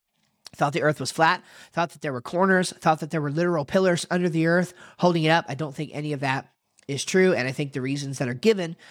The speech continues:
uh, to think that are not adequate enough to, uh, to support that claim.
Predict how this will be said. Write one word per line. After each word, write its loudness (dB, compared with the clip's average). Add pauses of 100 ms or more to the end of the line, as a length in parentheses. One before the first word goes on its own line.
(140)
uh, -4
to -20
think -8
that 2
are 0
not -2
adequate -4
enough -8
to, -6
uh, -2 (240)
to -2
support -4
that -4
claim. -8